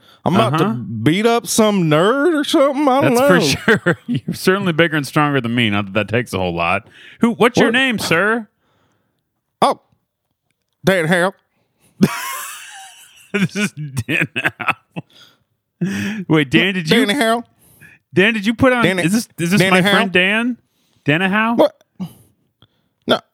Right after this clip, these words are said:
Speaker 1: come.
Speaker 2: Have
Speaker 1: Are
Speaker 2: we
Speaker 1: you
Speaker 2: met?
Speaker 1: stupid?
Speaker 2: Do we
Speaker 1: Dan-,
Speaker 2: know each other?
Speaker 1: D A N N Y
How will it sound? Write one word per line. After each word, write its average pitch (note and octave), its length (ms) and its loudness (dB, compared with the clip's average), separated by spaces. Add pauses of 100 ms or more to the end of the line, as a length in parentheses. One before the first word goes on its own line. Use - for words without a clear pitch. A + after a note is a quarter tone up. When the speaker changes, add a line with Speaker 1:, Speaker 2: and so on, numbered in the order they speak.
Speaker 1:
come. - 180 2 (460)
Speaker 2:
Have D3 100 2
Speaker 1:
Are C#3+ 40 4
Speaker 2:
we F#3+ 160 2
Speaker 1:
you E3 60 0
Speaker 2:
met? G#3+ 240 4
Speaker 1:
stupid? - 160 -12 (480)
Speaker 2:
Do B2 140 2
we C3+ 60 2
Speaker 1:
Dan-, D3+ 80 2
Speaker 2:
know C3+ 160 -2
each D#3+ 160 -4
other? F3+ 340 -2 (640)
Speaker 1:
D F#3 280 2
A F#3+ 460 2
N F#3 180 -4 (260)
N F3 240 4
Y E3 400 0